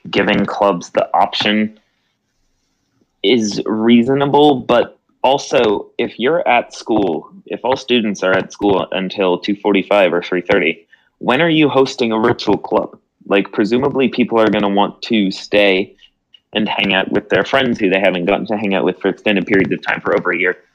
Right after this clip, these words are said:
Um, like, and some people it takes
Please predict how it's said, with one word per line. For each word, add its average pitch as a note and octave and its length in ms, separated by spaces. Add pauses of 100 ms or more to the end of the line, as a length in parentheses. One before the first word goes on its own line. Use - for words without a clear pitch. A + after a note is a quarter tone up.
(300)
Um, F2 400 (600)
like, - 380 (720)
and F#2 340
some G#2 240
people G#2 300
it F#2 80
takes - 260